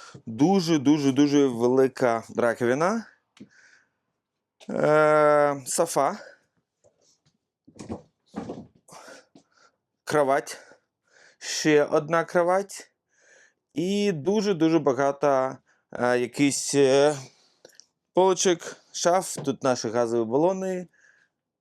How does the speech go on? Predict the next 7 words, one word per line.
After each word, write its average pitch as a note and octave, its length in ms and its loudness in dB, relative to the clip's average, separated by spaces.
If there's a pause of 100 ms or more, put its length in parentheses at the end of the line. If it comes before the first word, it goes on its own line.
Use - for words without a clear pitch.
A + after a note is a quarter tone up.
(260)
Все - 540 -2
є. B2 260 -2 (2500)
Це B2+ 200 -4 (200)
дуже D3+ 420 2
крутий. G2+ 520 -4 (1300)
Дуже D#3 360 2
просторний. F#2+ 800 -2